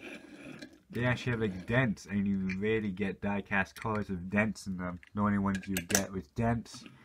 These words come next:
nowadays are the Demo Derby cars, um, some Damage King, Damage Raw Torque Redline, um, yeah, I think that's it.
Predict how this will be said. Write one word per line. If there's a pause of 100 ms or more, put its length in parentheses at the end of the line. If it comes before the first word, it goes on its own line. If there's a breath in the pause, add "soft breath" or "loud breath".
(240 loud breath)
nowadays
are
the
Demo
Derby
cars, (100)
um,
some (160)
Damage
King,
Damage
Raw
Torque
Redline, (960 loud breath)
um, (1400)
yeah,
I
think
that's
it.